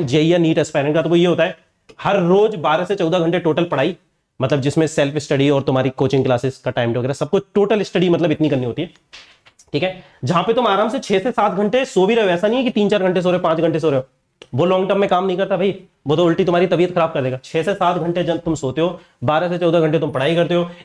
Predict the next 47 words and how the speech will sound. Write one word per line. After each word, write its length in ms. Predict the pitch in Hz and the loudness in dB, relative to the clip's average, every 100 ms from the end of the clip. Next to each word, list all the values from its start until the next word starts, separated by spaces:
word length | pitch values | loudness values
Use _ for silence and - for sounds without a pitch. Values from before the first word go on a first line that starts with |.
| 190 | 0
एक 160 | 214 | 0
घंटे 220 | 190 202 | 0 0
का 60 | 214 | 2
तुम्हें 160 | 214 214 | 2 2
रिलैक्सेशन 500 | 196 196 214 220 208 | 0 0 0 0 0
टाइम 180 | 190 | 2
भी 80 | 202 | 2
मिलता 220 | 202 185 | 2 2
है, 60 | 214 | 0
वो 80 | 214 | 2
जरूरी 320 | 180 185 214 | 2 2 2
है 160 | 202 - _ _ _ _ _ _ _ | 0 -2 _ _ _ _ _ _ _
भाई। 160 | 131 196 | 0 2
लॉन्ग 320 | 180 185 202 | 2 0 0
टर्म 100 | 208 | 0
में 100 | 202 | 2
तुम 120 | 202 | 2
बिना 140 | 185 180 | 2 2
इसके 200 | 185 208 | 2 2
नहीं 120 | 196 | 2
कर 80 | 202 | 2
सकते, 220 | 208 202 | 2 0
ये 60 | 196 | 0
फालतू 260 | 156 160 | 0 0
बातें 200 | 185 180 | 0 0
होती 140 | 180 175 | 0 0
हैं 100 | 160 | 2
भाई। 100 | 185 | 2
ये 140 | 165 | 4
भी 100 | 180 | 2
चाहिए 200 | 208 208 | 2 2
तुम्हें 160 | 202 180 | 2 2
एक 60 | |
घंटे 180 | 160 180 | 2 0
का 80 | 180 | 0
रिलैक्सेशन 460 | 160 165 180 180 | 0 0 -2 0
टाइम, 160 | 180 180 | 0 0
मतलब 280 | 175 180 - _ _ _ | -2 -4 -8 _ _ _
अपने 200 | 131 151 | -4 -4
फैमिली 260 | 156 147 160 | -2 0 0
के 80 | 156 | 0
साथ 140 | 160 | -2
थोड़ा 160 | 151 151 | -2 -2
टाइम 180 | 147 | -2
स्पेंड 260 | 147 - 143 | -4 -4 -2
कर 60 | 143 | -2
लिया 200 | 139 | -2